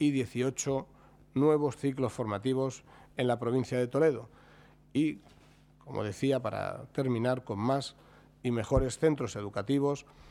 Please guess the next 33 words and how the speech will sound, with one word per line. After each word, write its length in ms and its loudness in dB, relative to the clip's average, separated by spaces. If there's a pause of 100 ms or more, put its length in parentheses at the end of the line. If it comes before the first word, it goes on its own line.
(220)
gracias 400 0
a 40 -2
esas 280 -2
quinientas 580 0
treinta 300 -4
y 20 -4
nueve 480 -2
actuaciones 760 -2 (360)
de 120 0
nuevos 320 0
centros, 500 2
ampliación, 600 0
adecuación, 580 -2
accesibilidad, 760 -4 (140)
instalaciones 540 -2
deportivas, 720 -2 (420)
que 80 -6
suponen 380 2
una 160 2
inversión 580 0 (240)
cercana 680 -4 (360)
a 120 -2
los 360 -6
cien 460 0 (180)
millones 460 0
de 80 -10
euros. 400 -14 (760)
Todo 220 4
lo 100 2
que, 80 -4
sin 220 -4
duda, 280 2
contribuye 720 0